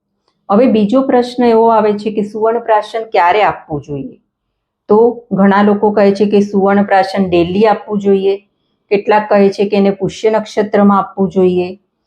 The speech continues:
તો સુવર્ણપ્રાશન એ specially પુષ્ય નક્ષત્રમાં આપવાનું ખૂબ જ મહત્વ છે.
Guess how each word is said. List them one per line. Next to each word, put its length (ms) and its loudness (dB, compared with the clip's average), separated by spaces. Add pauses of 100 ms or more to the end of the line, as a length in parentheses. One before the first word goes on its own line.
(360)
તો 220 4 (200)
સુવર્ણપ્રાશન 1000 0
એ 100 0
specially 720 -4
પુષ્ય 340 0
નક્ષત્રમાં 720 0
આપવાનું 420 -2
ખૂબ 300 0
જ 140 2
મહત્વ 520 0
છે. 260 -16